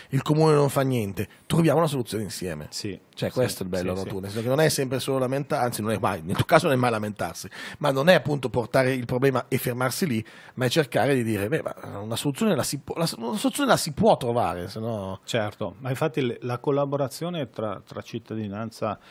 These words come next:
Speaker 2: e, e istituzioni è sempre i-, necessaria e fondamentale, perché è il cittadino che porta alla, alle amministrazioni che magari sono prese da altri, da alt-, su altre tematiche o,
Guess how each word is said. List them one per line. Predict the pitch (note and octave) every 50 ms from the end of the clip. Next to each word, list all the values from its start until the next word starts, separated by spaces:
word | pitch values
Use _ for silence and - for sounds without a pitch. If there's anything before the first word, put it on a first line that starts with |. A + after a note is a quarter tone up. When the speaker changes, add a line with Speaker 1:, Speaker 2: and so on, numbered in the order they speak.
| - - - - - _
Speaker 2:
e, | - G#2 G#2 G2+ G2 G2+ F#2+ F2 E2 E2+ -
e | G#2
istituzioni | G#2+ G2 - - A#2 G#2+ - A2 G#2 - - - B2 B2+ A#2+ A2+ A2 -
è | - - G#2 G2+ F2
sempre | - - - G#2 F#2 F2+ - _ - - - - _ _
i-, | - G2 F#2+ - G#2 G2 G2
necessaria | F2+ F2 - - G2+ - - - - F#2 F#2 G2+ G#2+ -
e | - -
fondamentale, | - G2+ F#2 F2 E2+ F2 F2+ E2 E2+ - - - - - - G#2+
perché | - G#2+ G#2 G#2+ B2 A#2 G2+ - - - - - - - - -
è | A2
il | -
cittadino | - - A#2+ - A#2+ A2+ B2+ C#3 C3+ A#2+
che | - - G2+ -
porta | - A#2 A2 A2 A2 - _ - A#2+ A2 G#2+ F2+ - -
alla, | - G#2 G2+ G2+ G2 G2+ G2+ G2 G2 G2 F2+ E2+ E2+ E2+ -
alle | - G#2+ G2+ G2 G2 F#2+
amministrazioni | G2 G2+ G2 F#2 G2 F#2 - - G2+ F#2 - - B2+ B2 G#2
che | G2+
magari | F#2 F#2 F#2 G2+ G#2 G2
sono | - G2+ G2 F#2+ -
prese | - A2 G2+ G2 F#2+
da | F#2 F#2+ F2+ F2+
altri, | F#2 F#2 _ - F#2 E2+ F2
da | G2+ G2
alt-, | F#2+ F#2 - _ - -
su | - - F#2+
altre | F#2 F2+ E2 - G2+ F#2 -
tematiche | - F#2 F2+ F2 G2 A2+ G#2+ - F#2+ - -
o, | F2+ - - - - - - - -